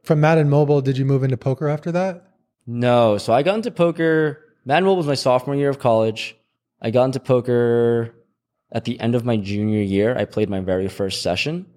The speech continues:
Speaker 2: So I guess it was, like, I guess a year apart, give or take.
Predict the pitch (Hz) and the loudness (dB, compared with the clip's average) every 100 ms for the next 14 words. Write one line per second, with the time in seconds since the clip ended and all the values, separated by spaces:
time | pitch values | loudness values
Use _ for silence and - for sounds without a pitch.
0 | _ - 135 135 156 147 131 113 110 95 | _ 0 2 4 2 2 2 2 0 -2
1 | - _ 107 98 - 92 87 95 92 90 | -10 _ -8 -6 -6 -10 -6 -6 -6 -8
2 | - 98 113 123 131 160 165 - | -8 -8 -8 -10 -6 -6 -6 -10